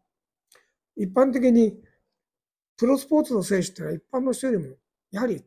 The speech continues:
強い人が多いです。ですから、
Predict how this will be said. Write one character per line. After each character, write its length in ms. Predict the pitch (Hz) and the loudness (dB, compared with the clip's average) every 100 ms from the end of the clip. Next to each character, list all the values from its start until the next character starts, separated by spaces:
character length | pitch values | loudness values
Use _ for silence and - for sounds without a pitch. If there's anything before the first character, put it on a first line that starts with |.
| _ | _
強 340 | - - 294 | -6 0 0
い 40 | 247 | 0
人 180 | - 220 | -2 -4
が 140 | 160 | -4
多 160 | 151 143 | -6 -6
い 40 | |
で 120 | 147 | -8
す。 220 | - - _ _ _ _ _ _ _ _ _ _ _ _ _ _ _ _ - | -16 -20 _ _ _ _ _ _ _ _ _ _ _ _ _ _ _ _ -10
で 80 | 226 | -6
す 80 | - | 0
か 80 | |
ら、 240 | 208 196 | 2 0